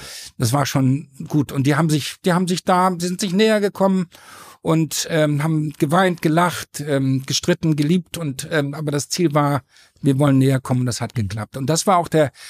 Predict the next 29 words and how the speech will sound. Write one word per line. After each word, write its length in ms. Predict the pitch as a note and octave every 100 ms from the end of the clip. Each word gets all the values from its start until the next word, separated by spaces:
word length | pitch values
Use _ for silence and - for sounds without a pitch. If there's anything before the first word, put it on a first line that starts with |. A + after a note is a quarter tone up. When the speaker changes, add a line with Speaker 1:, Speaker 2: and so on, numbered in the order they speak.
| - -
Speaker 1:
durchgängige 600 | E3+ F3 - E3+ E3+ D#3
Gedanke, 540 | C#3 C3 D3+ F#3 G3 D#3
weil 160 | D3
dann 160 | D3 D3
kam 240 | - D3+
der 80 | D3
Nächste 380 | C#3 E3+ E3 E3
und 120 | D3
sagt, 240 | D3+ C3
"Oh, 220 | D#3+ C#3 B2+ -
so 120 | - D3
eine 160 | C#3+
Reise 240 | D3 C#3+ C#3
möchten 280 | C3 -
wir 120 | B2+ C#3
auch 80 |
mal 140 | D#3 E3+
machen." 400 | D#3 D3 D#3 C3 - - - -
Und 200 | D3 C#3+
es 120 | -
war 120 | C3
eigentlich 280 | C#3+ D3 -
immer 280 | F3 E3+ D#3
so, 180 | D#3
die 140 | D3+ D3+
Motivation 640 | C#3+ C#3 C#3 C3 E3+ E3+
war 100 | D#3
immer 220 | D3 D3
so, 140 | C#3+